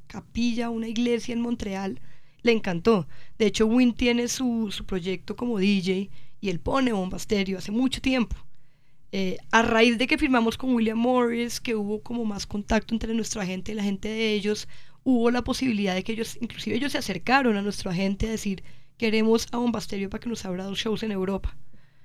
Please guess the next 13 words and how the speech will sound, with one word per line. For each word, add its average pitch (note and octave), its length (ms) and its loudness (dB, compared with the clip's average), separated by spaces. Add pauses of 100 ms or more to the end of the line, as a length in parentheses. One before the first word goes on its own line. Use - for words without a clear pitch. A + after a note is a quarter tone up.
(140)
Y A#3+ 80 6
me A3+ 80 6
acuerdo A3 300 4
que D#4 120 -2
fue C4 80 0
una - 140 2
pelea G#3+ 320 4
con A3+ 180 0
Bomba G3 280 -2
porque B3+ 280 -6
perdían F3 540 -6
mucha B3 280 -2
plata. - 300 -4